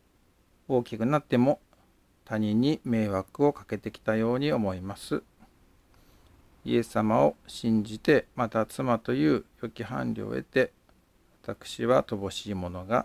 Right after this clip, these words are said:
なくなり感謝です。思春期の子どもたちの教育の問題などは難しいですが、毎日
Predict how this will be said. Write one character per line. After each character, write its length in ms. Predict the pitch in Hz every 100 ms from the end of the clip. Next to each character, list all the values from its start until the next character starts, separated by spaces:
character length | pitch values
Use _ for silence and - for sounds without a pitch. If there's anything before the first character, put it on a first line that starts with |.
| - -
な 80 |
く 100 | -
な 160 | 101 98
り 160 | 113 - _
感 240 | - 104 104
謝 140 | 90
で 140 | 87
す。 200 | - -
思 60 | - _ _ _ _ _ _ _ _ _ _ _ _ _ _ _ _ _ - 135 -
春 200 | 151 139
期 140 | -
の 200 | 147 165
子 180 | - 127
ど 100 | 117
も 160 | 120 123
た 180 | 117 117
ち 160 | -
の 200 | 131 143 _ _ _ _ _ _ _ _ -
教 220 | 113 107
育 300 | 110 - 120
の 200 | 113 135
問 260 | 123 110 107
題 220 | 110 113
な 160 | 117
ど 120 | 113 110
は 200 | 131 - _
難 340 | 113 98 - 101
し 220 | - 123
い 20 |
で 120 | 127
す 160 | 131 123
が、 220 | 120 127 _ _ _ _ _ _ -
毎 200 | 101 101
日 420 | 110 - 139